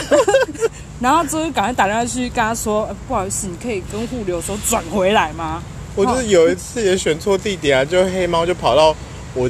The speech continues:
Speaker 2: 家，然后我在办公室等他来收货，就打电话给我说：“哎，不好意思，请问你现在人在家吗？”我说：“我，啊，不，你现在人在那个住址吗？”
Speaker 1: 室内吗？嗯。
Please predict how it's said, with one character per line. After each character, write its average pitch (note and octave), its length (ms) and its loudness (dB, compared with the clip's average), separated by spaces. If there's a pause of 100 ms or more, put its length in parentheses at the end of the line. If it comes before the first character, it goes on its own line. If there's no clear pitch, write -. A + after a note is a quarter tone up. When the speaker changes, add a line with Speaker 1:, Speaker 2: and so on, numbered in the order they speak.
Speaker 2:
家， C#3+ 320 4
然 C#3 120 2
后 D#3 80 2
我 C#3+ 160 4
在 D3 180 4
办 C#3+ 220 4
公 C3+ 180 4
室 D3+ 120 -2
等 A2+ 180 0
他 C3+ 100 -2
来 A#2 140 2
收 A#2 320 0
货， B2+ 120 0 (380)
就 E3+ 100 4
打 D#3 160 4
电 D#3 120 4
话 F3 200 -4
给 D#3+ 80 2
我 C3+ 140 4
说 D#3 360 6 (400)
：“哎， E3+ 60 0 (100)
不 G#3 80 6
好 F3 160 8
意 F#3+ 60 4
思， F#3+ 120 2
请 D3 220 0
问 F#3+ 140 2
你 C#3 140 0
现 C3 140 0
在 F#3+ 120 4
人 D3 180 2
在 F3 120 4
家 D3+ 280 2
吗？” D3 160 0
我 C3+ 80 2
说 E3+ 100 -2 (460)
：“我， D3+ 80 6
啊， D3 80 4 (220)
不， C#3+ 40 -4
你 C#3+ 100 0
现 G3+ 180 4
在 G3+ 80 4
人 D3 220 2
在 F3 120 4
那 F#3 100 2
个 D#3 120 4
住 F#3+ 140 -2
址 C4+ 280 2
吗？” - 20 0
Speaker 1:
室 C4+ 60 0
内 D4+ 80 2
吗？ A3+ 540 2
嗯。 G#3 240 -2